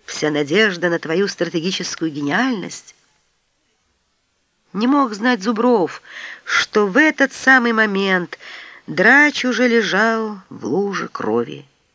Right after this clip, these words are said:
Он ещё дышал, ещё говорил. Двух солдатиков рядом убило сразу.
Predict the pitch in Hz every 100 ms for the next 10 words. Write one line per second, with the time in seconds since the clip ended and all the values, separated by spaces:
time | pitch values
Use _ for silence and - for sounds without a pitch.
0 | _ _ _ _ _ _ _ _ _ -
1 | 151 156 139 127 120 - 127 113 117 -
2 | - 165 202 208 202 208 _ _ _ _
3 | - 123 - - 143 139 127 120 104 120
4 | 139 175 170 175 _ _ _ _ _ _
5 | _ _ _ _ 147 226 - 240 233 233
6 | 233 220 202 208 - 185 226 208 165 165
7 | 165 190 175 - - 247 87 -